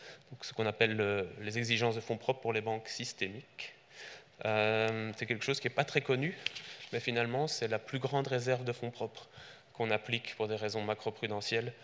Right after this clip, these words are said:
au secteur bancaire. Donc, la logique, c'est qu'on va regarder les plus grandes banques, celles qui ont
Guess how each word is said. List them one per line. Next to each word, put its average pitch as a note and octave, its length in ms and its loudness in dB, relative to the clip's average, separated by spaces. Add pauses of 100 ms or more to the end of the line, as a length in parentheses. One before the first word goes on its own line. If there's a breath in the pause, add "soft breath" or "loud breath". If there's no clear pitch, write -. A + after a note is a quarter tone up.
(280 loud breath)
au - 60 -4
secteur A2 340 0
bancaire. G2+ 420 0
Donc, G2 120 -10
la A2 100 4
logique, A2+ 320 0
c'est A#2+ 100 0
qu'on A2+ 140 -2
va G#2+ 100 2
regarder A2 520 2 (480 loud breath)
les A2 80 -2
plus C#3+ 200 -2
grandes B2+ 400 2 (180)
banques, G2+ 540 -2 (100)
celles G#2+ 260 -4
qui - 200 -6
ont G2+ 140 -4